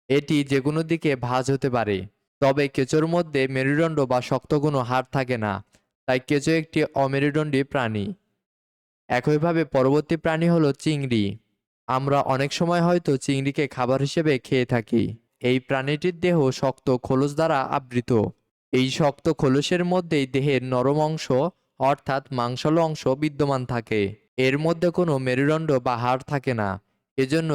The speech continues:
চিংড়িও একটি অমেরুদণ্ডী প্রাণী। এরপরে রয়েছে প্রজাপতি। আমরা অনেক সময় আমাদের বাগানে ফুলের উপরে প্রজাপতিকে বসতে দেখি। আমরা যদি কোনো মৃত প্রজাপতিকে খেয়াল করি তাহলে দেখতে পাব এই প্রজাপতির মধ্যে কোনো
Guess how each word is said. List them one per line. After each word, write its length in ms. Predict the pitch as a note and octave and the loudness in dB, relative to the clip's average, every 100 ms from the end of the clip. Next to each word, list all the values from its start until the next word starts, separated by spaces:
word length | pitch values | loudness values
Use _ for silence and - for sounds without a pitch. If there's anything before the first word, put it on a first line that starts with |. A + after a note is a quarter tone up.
| C3 | -2
চিংড়িও 400 | - C3+ C3+ D#3+ | -2 -2 2 0
একটি 300 | D#3+ - C#3 D#3 C#3+ | 0 -2 -2 0 0
অমেরুদণ্ডী 680 | C3+ C#3+ C#3+ C#3 D3 C3+ | 0 0 0 0 -2 -2
প্রাণী। 420 | C3 C#3 A#2+ A2 G2 - _ _ _ - | -2 -2 -2 -4 -8 -12 _ _ _ -4
এরপরে 420 | C3+ C3+ C3+ E3 F3 | 0 0 2 2 4
রয়েছে 380 | F3+ F3+ E3+ C#3+ | 4 2 0 -2
প্রজাপতি। 720 | D3 E3 C#3 C#3 B2+ B2 A2+ G2+ - _ _ - | 0 0 2 2 2 0 -2 -2 -4 _ _ -4
আমরা 280 | C3 D3 D#3+ | -2 2 2
অনেক 240 | C3 C3+ D3+ | 2 0 -2
সময় 340 | F3 E3+ D3+ - | -2 0 0 -2
আমাদের 360 | C3 C3 B2 A#2+ | -2 -2 0 -2
বাগানে 440 | A#2 A#2+ D3 D#3 C3 | -2 -2 -2 0 -2
ফুলের 340 | - C3 B2 | -2 0 2
উপরে 260 | D3+ D3+ D#3+ C3 | 0 0 -2 -2
প্রজাপতিকে 680 | C#3 A#2+ C3+ D3+ D3+ D3+ C#3 | -2 -2 0 0 -2 -2 -2
বসতে 340 | A#2+ B2+ - C3+ | 0 -2 -2 -2
দেখি। 360 | A#2+ A2+ A2+ F#2+ - _ - | -2 0 0 0 -4 _ -4
আমরা 240 | B2 B2+ C#3+ | -2 0 0
যদি 240 | D#3+ E3+ D#3 | 0 0 0
কোনো 200 | D#3+ C3 | 0 -2
মৃত 240 | B2 A#2+ D3 | -2 0 -2
প্রজাপতিকে 680 | - C3 C3 C#3+ D#3 E3 E3 | -2 0 2 0 -2 -4 -4
খেয়াল 280 | - B2 C#3 | 0 0 2
করি 240 | F3 F3 C3+ | 2 2 2
তাহলে 340 | C3 B2 C3 C3 | 0 0 0 0
দেখতে 300 | A#2+ B2 D#3 | -4 -4 -4
পাব 240 | D#3 E3+ C#3+ D3+ - _ _ - | -2 0 0 0 -4 _ _ -2
এই 140 | B2+ | -2
প্রজাপতির 640 | B2 C3+ B2 C#3+ E3 E3+ | 0 0 2 0 0 0
মধ্যে 360 | C#3 B2+ B2+ C#3 C3 | 0 -2 0 0 0
কোনো 280 | C#3+ B2+ | 0 0